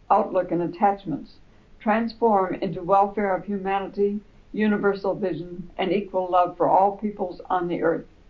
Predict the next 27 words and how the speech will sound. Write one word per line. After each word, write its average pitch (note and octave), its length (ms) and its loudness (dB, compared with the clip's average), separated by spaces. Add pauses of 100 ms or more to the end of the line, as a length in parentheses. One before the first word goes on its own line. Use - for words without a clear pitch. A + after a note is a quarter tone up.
(600)
Nothing C4 340 4
short A3+ 380 4
of F3+ 100 2
our F#3 260 6
elevation G3+ 760 0
to F3+ 100 -4
this - 220 2
height - 340 -2 (580)
can G#3 160 2
help A3+ 300 2
the - 180 0
evolution G3+ 440 0
of F3 100 -8
humanity F3 680 -4 (100)
to E3 100 -4
its D#3+ 200 -6
spiritual F#3+ 680 -2
heritage. D#3+ 680 -4 (680)
Truly, B3 380 2
the E3 160 -4
salvation G3+ 680 2
of F3 120 -4
an F#3+ 100 -2
individual A3 680 0 (480)
cannot A3+ 340 4
be B3 100 -2
possible A3+ 600 -4